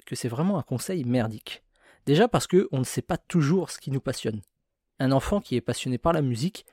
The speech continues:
il va naturellement vouloir apprendre à jouer d'un instrument. Mais face à la difficulté, il va arrêter au bout d'une semaine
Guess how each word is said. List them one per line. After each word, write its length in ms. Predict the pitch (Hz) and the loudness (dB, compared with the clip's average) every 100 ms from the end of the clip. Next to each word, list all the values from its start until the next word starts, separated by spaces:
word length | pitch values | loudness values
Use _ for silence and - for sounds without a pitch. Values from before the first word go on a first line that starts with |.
| _ _ | _ _
il 160 | - 113 | -6 -2
va 160 | 113 113 | 0 2
naturellement 520 | 117 - 123 123 143 | 0 0 0 0 0
vouloir 340 | 131 113 104 - | 0 0 -2 -4
apprendre 420 | - - 165 135 | -6 -2 -2 0
à 80 | 110 | -2
jouer 220 | 117 151 | -2 0
d'un 160 | 143 139 | 0 -2
instrument. 420 | - 170 160 - _ _ _ - | -2 -2 -2 -4 _ _ _ -4
Mais 100 | 135 | -2
face 220 | 233 - | 0 0
à 20 | |
la 100 | 120 | -2
difficulté, 580 | 120 147 127 127 - 233 | -2 -4 -6 -2 0 2
il 80 | 151 | 2
va 120 | 123 | 2
arrêter 360 | 117 147 147 | 0 0 2
au 100 | 196 | 2
bout 180 | 143 123 | 2 -4
d'une 220 | 123 170 | -2 0
semaine 460 | 156 127 117 135 156 | 0 -2 -2 -2 -4